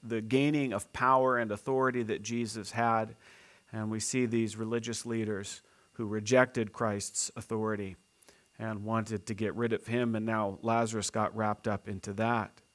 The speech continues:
It says in verse twelve that the next day the great crowd gathered, uh, that had come out for the festival heard that Jesus was on his way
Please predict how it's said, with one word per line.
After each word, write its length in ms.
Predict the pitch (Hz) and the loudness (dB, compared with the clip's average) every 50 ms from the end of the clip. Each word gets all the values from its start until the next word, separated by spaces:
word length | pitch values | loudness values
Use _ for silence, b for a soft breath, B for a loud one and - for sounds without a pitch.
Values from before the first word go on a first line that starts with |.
| b b b b b b b b b b b - | b b b b b b b b b b b -8
It 80 | 110 | -4
says 280 | - - 135 131 120 120 | 0 2 4 4 4 2
in 100 | 123 117 | 2 2
verse 220 | 113 117 113 107 | 2 2 2 2
twelve 360 | - - - 143 139 139 127 110 | 0 2 6 8 10 10 8 6
that 180 | 113 104 - | 2 0 0
the 60 | - | -2
next 360 | 110 120 123 117 - - - 120 | 0 0 0 0 -2 -4 0 4
day 240 | 113 123 127 143 | 4 6 6 6
the 100 | 143 123 | 4 2
great 340 | 107 98 113 117 117 113 - | 0 2 2 4 2 2 0
crowd 680 | - - 127 123 120 120 127 143 156 143 - - - 110 | 0 4 6 8 8 8 8 8 6 4 2 -4 -4 2
gathered, 640 | 120 120 120 120 127 127 127 127 127 135 139 139 - _ _ - - _ _ _ _ _ _ _ _ _ _ _ _ _ _ _ _ _ _ _ _ - 120 | 2 4 6 6 4 4 2 0 0 -2 -4 -6 -10 _ _ -20 -20 _ _ _ _ _ _ _ _ _ _ _ _ _ _ _ _ _ _ _ _ -4 2
uh, 180 | 127 120 117 | 4 4 4
that 180 | 113 117 117 110 | 6 4 4 4
had 140 | 123 120 - | 4 2 4
come 200 | - 143 139 135 | 6 6 8 8
out 220 | 131 131 131 - | 8 8 6 4
for 120 | - 123 | 0 -2
the 80 | 110 110 | -2 2
festival 540 | - - 143 131 - - 143 127 131 110 107 | 4 4 4 4 4 2 2 2 2 2 2
heard 280 | 117 139 147 156 147 | 2 4 4 4 4
that 100 | 127 117 | 2 0
Jesus 380 | 110 110 127 135 127 120 123 110 | 0 0 0 0 0 0 -2 -4
was 140 | 117 120 113 | -2 2 4
on 180 | 127 123 120 | 6 6 6
his 220 | 113 120 117 107 104 | 4 2 0 -2 0
way 420 | 107 117 127 131 135 147 175 175 | 2 4 6 6 6 4 2 0